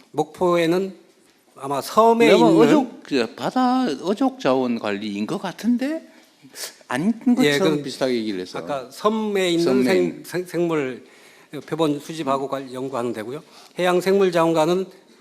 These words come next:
Speaker 1: 짠물에 있는 생물.
Speaker 2: 그 물 밑에 있는 거?
Speaker 1: <laughs> 그리고, 에, 국립수-, 여긴 다 공공기관들이고요. 국립수산과학관은 저희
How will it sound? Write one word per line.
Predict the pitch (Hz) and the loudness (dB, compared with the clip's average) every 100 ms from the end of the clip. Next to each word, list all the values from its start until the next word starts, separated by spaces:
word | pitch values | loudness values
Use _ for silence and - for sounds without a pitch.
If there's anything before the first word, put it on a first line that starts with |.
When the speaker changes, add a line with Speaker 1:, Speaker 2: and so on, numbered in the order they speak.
| _ | _
Speaker 1:
짠물에 | - 208 220 196 170 | -2 0 2 4 4
있는 | 151 147 131 | 2 2 0
생물. | 156 151 123 | 0 0 0
Speaker 2:
그 | 113 | 0
물 | 151 160 170 | 2 4 4
밑에 | 156 - 170 | 2 2 6
있는 | 151 | 8
거? | 135 139 | 8 4
Speaker 1:
<laughs> | - - - - - 240 226 214 214 208 202 - - - | -2 -14 -14 -14 -16 -18 -18 -16 -16 -16 -16 -16 -16 -6
그리고, | 151 156 196 226 226 - - - - - | -4 2 2 0 -6 -20 -20 -20 -20 -18
에, | 143 127 - | -14 -14 -6
국립수-, | 175 220 220 214 - - - | -2 0 0 -4 -12 -18 -6
여긴 | 170 190 | -2 0
다 | 156 151 | 0 0
공공기관들이고요. | 139 165 202 196 165 147 135 123 123 160 - _ | 0 4 4 4 2 0 -2 -4 -6 -8 -14 _
국립수산과학관은 | 156 196 202 - 185 180 160 139 151 151 156 165 | -4 -2 -2 -6 -6 -6 -2 2 2 2 -2 -4
저희 | 151 147 123 - | -6 -8 -10 -16